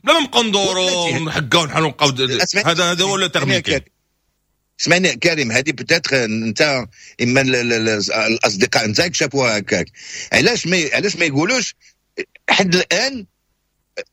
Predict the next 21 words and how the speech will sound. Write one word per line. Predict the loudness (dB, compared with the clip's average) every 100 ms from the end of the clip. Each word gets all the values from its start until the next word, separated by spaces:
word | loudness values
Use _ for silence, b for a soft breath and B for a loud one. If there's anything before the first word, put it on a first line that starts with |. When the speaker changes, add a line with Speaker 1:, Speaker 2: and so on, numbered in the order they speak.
| -2 0
Speaker 2:
الريال | 0 2 0 0
مدريد | -2 0 -2 -2 -6 -14
ب-، | -10 -2 0
ب-، | 2 2
ب-، | 0 0
سميتو | -2 -2 0 0
اللي، | 0
اللي | 0 0
زعما | 0 0 0
هي | 0 0
الفرقه | -2 -2 0
الكبيره | 0 2 2 2 0
اللي | -2
كاينه | 0 0 0
في | 0
العالم | 0 2 0 -2 -8 B B B B B
ما | 2
عرفاش | 2 2 -2 0
براسها | -2 0 -2
شحال | -2 -2 -2
تربح، | -2 0